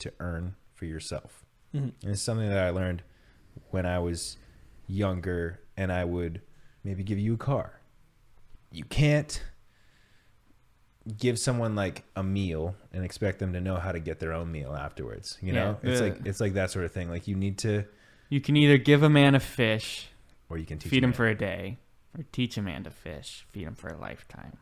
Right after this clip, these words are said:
Speaker 1: I mean, that's the, the general point is
Speaker 3: <laughs>
Speaker 1: don't, don't think that, like, just because you get some money or for, like, a gift or something like that, that that is the, the way that you're gonna be able to live the rest of your life. And I, I
Speaker 2: Right.
Speaker 1: know a lot of people that think that, like, they deserve a handout or they get a handout, and then they're like, "I should get more of that," because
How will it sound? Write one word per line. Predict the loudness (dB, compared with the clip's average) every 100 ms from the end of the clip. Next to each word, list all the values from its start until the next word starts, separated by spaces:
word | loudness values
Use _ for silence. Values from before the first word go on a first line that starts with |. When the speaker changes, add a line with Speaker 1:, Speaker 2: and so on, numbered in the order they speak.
| _ -20 -20 -14
Speaker 1:
I | -6
mean, | -4 -4 -4
that's | -6 -6 -18 -20 -18 -2
the, | 0
the | 2 2
general | 4 4 6 6
point | 6 2 4
is | 0 0 -2 -2 -2
Speaker 3:
<laughs> | -2 -4 8
Speaker 1:
don't, | 8 8 2 4
don't | 6 6 4
think | 2 4
that, | 4
like, | 4 2
just | -2 -2
because | 0 0 0
you |
get | 2 2 2
some | 0 0
money | 2 2 0 0 -2
or | -4
for, | -2 2
like, | 2
a | 0
gift | 0 -2 -2
or | -2
something | -2 -2
like | -2 0
that, | 0
that | 0 2
that | 2 2
is | 0 0
the, | -2 -2 -4 -10 -20 -20 _
the | -8 -2
way | 0 2 2
that | 2
you're | 0 -2
gonna | -2 -2
be | -2 0
able | 0 0
to | -2 -4 -2
live | -2 -2
the | -2
rest | -6 -6
of | -8
your | -8
life. | -8 -10 -14
And | -10
I, | -4
I | 2
Speaker 2:
Right. | 2 2
Speaker 1:
know | 2
a |
lot | 2 2
of | 2
people | -2 -2
that | -2 -4 -6
think | -4 -2
that, | -2 -2
like, | -4 -2
they | -4
deserve | -4 -4 -4
a |
handout | -4 -2 -2 -2 -2 -2
or | -4 -4
they | -4
get | -2 -2
a | -2
handout, | -4 -4 -4 -4 -4
and | -4
then | -2 -2
they're | -4
like, | -4 -6
"I | -6
should | -8 -10
get | -8 -8 -6
more | -2 0
of | 0
that," | 0 -2 -8
because | -8 -4 -4 -6